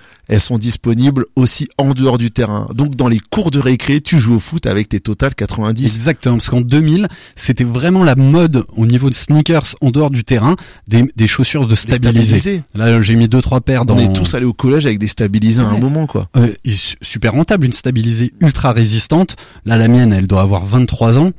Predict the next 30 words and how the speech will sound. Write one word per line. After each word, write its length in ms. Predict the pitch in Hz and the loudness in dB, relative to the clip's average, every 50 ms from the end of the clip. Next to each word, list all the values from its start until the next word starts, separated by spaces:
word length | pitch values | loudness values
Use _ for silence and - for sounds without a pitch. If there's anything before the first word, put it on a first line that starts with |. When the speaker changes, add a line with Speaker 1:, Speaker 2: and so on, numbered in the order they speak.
| - _ _ _ _ | -10 _ _ _ _
Speaker 2:
Tu 120 | - - 101 | -12 -6 -4
vois, 200 | 104 110 131 285 | -2 0 0 0
euh, 400 | 233 208 101 98 95 95 95 95 | 2 2 2 2 0 0 -2 -2
elle 80 | 95 95 | -4 -4
a 40 | 98 | -4
été 260 | 98 98 - - 104 | -6 -6 -8 -8 -8
éditée, 340 | 101 95 98 98 - 104 98 | -8 -8 -10 -12 -10 -8 -6
non, 140 | 98 95 90 | -4 -4 -4
il 40 | |
y 40 | 85 | -6
a 20 | 85 | -8
plus 180 | - - - | -10 -12 -12
l'éti-, 280 | 98 95 90 - - - - | -10 -10 -10 -12 -14 -18 -14
ah 100 | - 95 | -14 -14
si, 140 | 95 - - - | -14 -14 -14 -14
il 40 | 92 | -14
y 20 | |
a 20 | 82 | -14
l'étiquette, 520 | 82 85 - - 95 95 117 120 - - | -14 -16 -16 -16 -14 -10 -10 -10 -10 -10
mais 80 | 95 92 | -10 -8
elle 80 | 90 | -8
est 20 | 90 | -8
un 80 | 90 | -10
peu 120 | 85 - 98 | -10 -12 -10
au 120 | 95 92 | -10 -10
fond. 320 | 90 - - - 135 143 139 - - - - - - - - | -12 -10 -4 -2 0 0 -2 -4 -12 -18 -16 -16 -16 -16 -12
Ça 160 | - - 117 | -6 -2 0
a 40 | 117 | 0
été 180 | 117 - 123 | 2 2 2
édité, 1000 | 123 123 123 123 117 120 123 - - 147 151 156 156 156 156 160 156 156 156 147 | 2 2 2 0 -2 -6 -8 -4 -2 0 2 2 2 2 2 2 2 0 0 -2